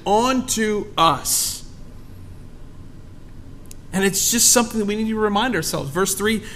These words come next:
tells us, listen to this. "How shall we escape if we neglect such a great salvation?" Oh,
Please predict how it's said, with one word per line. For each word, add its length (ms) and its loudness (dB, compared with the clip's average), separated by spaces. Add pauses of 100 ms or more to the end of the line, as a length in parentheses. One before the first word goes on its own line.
(160)
tells 400 0
us, 180 -4
listen 240 0
to 60 0
this. 420 -4 (500)
"How 180 8
shall 240 8
we 180 2
escape 880 8 (100)
if 200 4
we 100 0
neglect 560 2
such 280 0
a 40 -2
great 300 -2
salvation?" 580 -2 (160)
Oh, 640 0